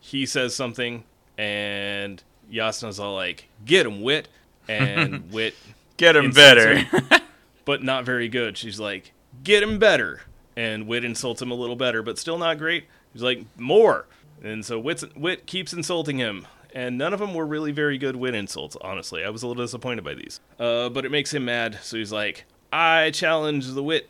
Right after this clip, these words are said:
Speaker 1: to a duel, even though I should know that this is the dumbest thing I could possibly do." And everybody there is all like, "Dude, don't do that. It's the dumbest thing you could possibly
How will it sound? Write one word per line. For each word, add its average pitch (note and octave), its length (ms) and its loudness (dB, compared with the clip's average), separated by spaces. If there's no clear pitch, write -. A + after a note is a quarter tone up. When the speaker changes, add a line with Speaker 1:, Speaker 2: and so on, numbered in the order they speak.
Speaker 1:
to D#3+ 280 -2
a D3 40 -2
duel, C#3 540 -2
even C#3+ 300 -4
though C#3+ 560 -2
I B2+ 180 0
should D3 340 -4
know D3+ 280 0
that C#3 280 -4
this C#3+ 200 -4
is C3 180 -10
the D3 140 -6
dumbest C#3+ 400 -2
thing D3+ 160 -4
I C#3+ 100 -2
could D3+ 140 -10
possibly D3+ 400 -4
do." C#3+ 360 -2
And A2 160 -2
everybody B2 360 -2
there B2 180 -2
is A#2 100 -6
all A2+ 120 -2
like, G#2+ 260 -2
"Dude, D#3+ 420 -2
don't D#3 200 -2
do F3+ 160 -4
that. C3 300 2
It's D#3 200 -8
the C#3 140 -6
dumbest A#2 320 -4
thing C#3+ 140 -4
you D3 100 -6
could D3+ 120 -8
possibly D#3 400 -2